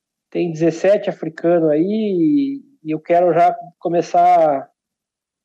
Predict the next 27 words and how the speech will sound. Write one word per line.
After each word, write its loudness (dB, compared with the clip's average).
a, -6
a -4
brigar 0
com 0
eles, 2
porque -2
na 0
semana -2
seguinte -6
eu -6
ia 0
viajar 0
pra 0
Europa 2
correr -2
cross." -2
Então, 0
é, 2
realmente 2
eu 0
fui -2
como 0
um 0
azarão, 2
vamos -8
dizer -6
assim, -16